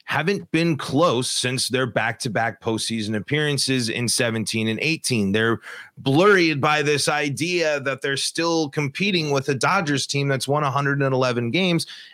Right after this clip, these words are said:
and a Padres team that went out at the deadline and added one of the best players in baseball. Uh, the Rockies are making moves,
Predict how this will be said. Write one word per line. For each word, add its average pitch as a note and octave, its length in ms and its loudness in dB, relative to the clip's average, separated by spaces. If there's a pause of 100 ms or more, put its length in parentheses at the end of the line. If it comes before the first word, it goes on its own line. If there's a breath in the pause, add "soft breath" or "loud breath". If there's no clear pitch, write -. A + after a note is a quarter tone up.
(140 loud breath)
and E3+ 160 2
a D#3 40 2
Padres D#3+ 560 2
team C#3+ 360 -2 (100)
that D3 260 0 (180)
went D#3+ 300 2
out D3 240 2
at C3 100 -2
the C3 80 0
deadline C3+ 640 2
and C3+ 160 0
added C3 240 -2
one C3 160 2
of B2+ 100 0
the A2 60 -4
best A2+ 280 -2
players A2+ 360 0
in A2+ 100 -2
baseball. A2+ 580 0 (580 loud breath)
Uh, C3+ 220 0
the D#3 180 0
Rockies F3 640 4
are C#3+ 400 2
making D#3+ 720 4
moves, B2+ 500 2